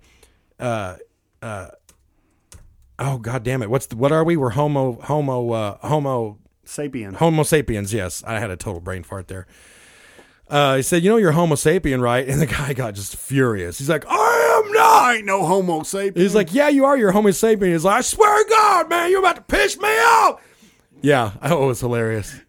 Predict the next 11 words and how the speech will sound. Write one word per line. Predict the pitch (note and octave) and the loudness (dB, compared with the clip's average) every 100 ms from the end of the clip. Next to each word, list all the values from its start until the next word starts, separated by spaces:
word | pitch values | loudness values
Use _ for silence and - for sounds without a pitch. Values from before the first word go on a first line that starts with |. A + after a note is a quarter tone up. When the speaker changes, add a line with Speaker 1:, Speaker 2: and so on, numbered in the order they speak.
| _ | _
Speaker 2:
Them | F#3 B3+ A#3+ F#3 | -6 -2 0 0
fighting | - G#3+ G3+ D#3+ | 4 4 4 4
words. | F3+ E3+ B2+ A2 - | 4 4 2 -2 -4
Speaker 1:
I'm | A#3 | 0
a | - | 4
hetero | F4 G4+ F#4+ D4+ | 4 4 2 0
sapien, | - D#4 A#3+ F3+ E3 | 0 0 0 -4 -4
man. | A3 A#3+ G#3 - - | -4 -4 -8 -16 -12
Speaker 2:
That's | D#3+ E3+ - - C6+ C6+ - - _ - _ _ - | -6 -4 -6 -8 -12 -14 -20 -20 _ -20 _ _ -18
right. | G#3 | -12
<laughs> | F#3+ | -8